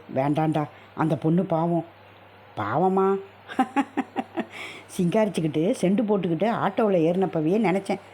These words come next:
சரியான ஃப்ராடுன்னு. "அவ எப்படி இருந்தா நமக்கு என்னவா? அவ தப்பு பண்ணுனா அது அவளையே அனுபவிச்சுட்டு போறா. நாம பேசாம போலீஸ்ல ஒப்படைச்சிடுவோம். அவங்களா பார்த்து கொடுக்குற சன்மானத்தை வாங்கிக்கிட்டு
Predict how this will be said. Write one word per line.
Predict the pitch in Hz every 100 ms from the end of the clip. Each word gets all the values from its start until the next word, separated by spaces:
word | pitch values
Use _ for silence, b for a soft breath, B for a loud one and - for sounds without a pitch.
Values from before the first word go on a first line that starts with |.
| B
சரியான | - 151 151 147 185 220
ஃப்ராடுன்னு. | 147 160 190 180 156 - - - - B B B -
"அவ | 160
எப்படி | 151 151 - 214
இருந்தா | 170 175
நமக்கு | 196 131 131 147
என்னவா? | 151 151 131 B B B
அவ | 180 226
தப்பு | 165 147 220
பண்ணுனா | 190 170 175
அது | 226 175
அவளையே | 156 208 262 294
அனுபவிச்சுட்டு | 214 208 226 190 156
போறா. | 131 131 165 B B B B -
நாம | 165 180
பேசாம | - 151 170 196 180
போலீஸ்ல | 170 196 180 147
ஒப்படைச்சிடுவோம். | 117 160 131 135 127 B B B -
அவங்களா | 160 165 160 185
பார்த்து | 170 175 151
கொடுக்குற | 160 175 190
சன்மானத்தை | 170 165 185 180 151
வாங்கிக்கிட்டு | 147 170 156 156